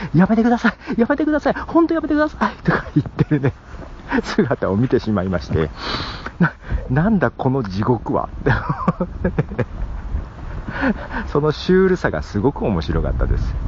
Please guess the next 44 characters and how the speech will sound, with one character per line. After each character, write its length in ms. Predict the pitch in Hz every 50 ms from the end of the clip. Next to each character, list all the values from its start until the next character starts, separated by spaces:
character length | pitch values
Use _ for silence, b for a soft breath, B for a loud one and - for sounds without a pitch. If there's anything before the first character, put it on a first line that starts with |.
| B B B B B -
ま 100 | 123 117
あ、 60 | 87
乗 160 | 73 82 107 110
っ 40 |
て 260 | - - - - 170 147
は 100 | 117 98
い 40 |
ま 140 | 90 98 98
せ 80 | - 110
ん 80 | 104
し、 140 | 92 - 95
乗 120 | 92 95 101
ろ 120 | 117 123
う 80 | 113 -
と 80 | 95
も 100 | 87 80
思 200 | 80 80 85 90
い 20 | 87
ま 120 | 85 85
せ 120 | - 90
ん 80 | 85 71
で 80 | - -
し 80 | -
た 60 | -
け 100 | 76 78
ど、 200 | 76 78 76 73 78 -
す 120 | - - 131
ご 80 | -
く 300 | - 92 - - - -
面 180 | - - 190 190
白 240 | - - 104 87 85
か 80 | - -
っ 40 | -
た 160 | - - 82
で 120 | - -
す。 140 | - - - - - - - - - - - B B B B 196 180 160 143 -
そ 180 | - - 135 139
ん-、 140 | 139 127 - -
そ 120 | - 139
ん 60 | 139
な 100 | 139 135
ね、 160 | 131 127 113 87
あ 100 | 78 85
の、 200 | 87 82 76